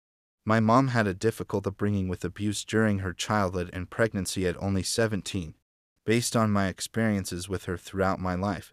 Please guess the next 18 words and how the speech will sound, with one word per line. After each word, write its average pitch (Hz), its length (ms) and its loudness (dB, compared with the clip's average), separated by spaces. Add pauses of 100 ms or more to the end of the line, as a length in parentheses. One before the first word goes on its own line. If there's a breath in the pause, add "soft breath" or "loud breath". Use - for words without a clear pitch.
she - 180 -2
may 110 200 4
have 110 240 0
an 82 80 -4
undiagnosed 95 800 0
borderline 87 560 4
personality 101 680 0
disorder 90 520 -2
with 87 180 -6
an 90 100 -4
attention 98 480 -4
deficit 95 540 -2
and 95 180 -4
dyslexia. - 640 -4 (480)
Taking 120 380 2
that 104 160 0
into 104 240 -4
consideration, 92 880 -2